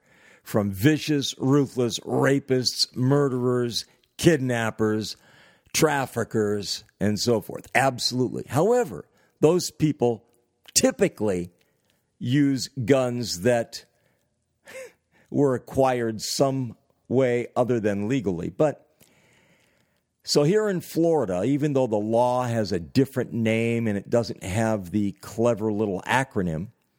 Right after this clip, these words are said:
it's the same thing. It's the same sense. And more than four hundred and fifty,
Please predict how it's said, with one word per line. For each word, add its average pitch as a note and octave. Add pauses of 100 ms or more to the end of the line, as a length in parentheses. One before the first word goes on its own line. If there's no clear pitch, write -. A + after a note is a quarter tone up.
(560)
it's -
the A2
same C#3
thing. F2+ (280)
It's -
the A2+
same A2+
sense. - (540)
And A2
more D3+
than C3+
four E3+
hundred C#3+
and A#2 (340)
fifty, -